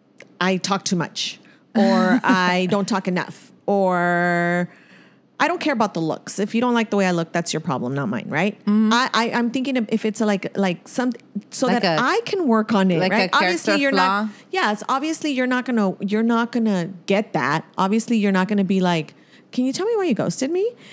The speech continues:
Speaker 1: Uh, that's why, but I do wonder sometimes why. So I
Speaker 2: Yeah.
Speaker 1: could be like, "Well, if something's, if I'm doing something wrong, I wanna fix it so that I don't make the same mistake."
Speaker 2: But here's
Speaker 1: Right?
Speaker 2: the, yeah.
Speaker 1: I know what you're gonna say.
Speaker 2: Here's the thing, though. Not everybody's for everybody.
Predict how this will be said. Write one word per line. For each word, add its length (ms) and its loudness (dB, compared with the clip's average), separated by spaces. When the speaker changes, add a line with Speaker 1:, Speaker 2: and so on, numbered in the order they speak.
Speaker 1:
Uh, 120 -2
that's 380 0
why, 120 0
but 140 0
I 100 2
do 200 0
wonder 400 2
sometimes 500 0
why. 260 4
So 60 2
I 40 4
Speaker 2:
Yeah. 40 2
Speaker 1:
could 140 -2
be 80 2
like, 220 0
"Well, 80 2
if 80 -2
something's, 460 0
if 100 -8
I'm 120 2
doing 180 0
something 320 0
wrong, 220 2
I 80 0
wanna 240 -2
fix 360 -4
it 240 -2
so 120 -4
that 120 -2
I 120 0
don't 180 -2
make 180 0
the 60 -2
same 260 -2
mistake." 640 -2
Speaker 2:
But 200 -2
here's 180 0
Speaker 1:
Right? 300 0
Speaker 2:
the, 220 -8
yeah. 720 -2
Speaker 1:
I 120 -4
know 100 -2
what 160 -4
you're 80 -8
gonna 140 -8
say. 220 -10
Speaker 2:
Here's 220 0
the 100 -2
thing, 220 0
though. 260 -2
Not 220 2
everybody's 400 -2
for 120 -8
everybody. 520 -8